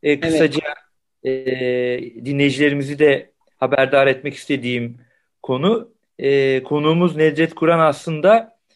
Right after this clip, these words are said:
Speaker 1: e, o da bir başka matbaacının, Osmanlı tarihinin önemli matbaacılarından, e, Osman Zeki Bey'in, e, torunu, e, ve,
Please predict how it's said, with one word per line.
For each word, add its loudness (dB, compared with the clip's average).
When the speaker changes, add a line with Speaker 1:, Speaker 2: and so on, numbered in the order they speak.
Speaker 1:
e, -2
o 4
da 4
bir 4
başka 2
matbaacının, 2
Osmanlı 0
tarihinin 2
önemli 0
matbaacılarından, 0
e, 2
Osman 0
Zeki -2
Bey'in, 0
e, 0
torunu, -2
e, 2
ve, 2